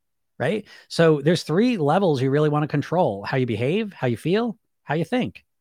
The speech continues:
And then they go in order. How you think influences how you feel, how you feel influences how you behave, right? So this is the part, that's the hard part of weight loss,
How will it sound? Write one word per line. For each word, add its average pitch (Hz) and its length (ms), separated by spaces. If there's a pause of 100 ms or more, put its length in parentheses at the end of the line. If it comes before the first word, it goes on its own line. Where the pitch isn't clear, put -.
(400)
And 127 100
then 143 100
they 147 100
go 165 160
in 160 60
order. 151 460 (340)
How 135 100
you 135 100
think 196 300 (360)
influences 135 360
how 131 60
you 131 120
feel, 196 320
how 135 100
you 123 80
feel 170 420
influences 131 400
how 123 100
you 117 100
behave, 101 280 (420)
right? 120 200 (540)
So - 140
this 233 180
is 269 100
the 233 80
part, 262 520
that's 170 140
the 170 100
hard 226 240
part 143 340
of 143 80
weight 202 180
loss, 110 460